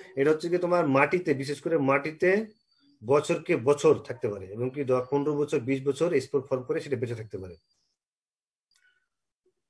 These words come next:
এই জন্য anthrax মানে যখনই তোমার, আহ,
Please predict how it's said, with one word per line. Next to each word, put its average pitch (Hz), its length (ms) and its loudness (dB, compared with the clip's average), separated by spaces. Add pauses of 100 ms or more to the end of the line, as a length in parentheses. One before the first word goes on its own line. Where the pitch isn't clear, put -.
(760)
এই 117 100 -6
জন্য 147 220 0
anthrax 165 840 2 (320)
মানে 120 140 -2
যখনই 151 360 2
তোমার, 190 460 4 (500)
আহ, 123 760 -2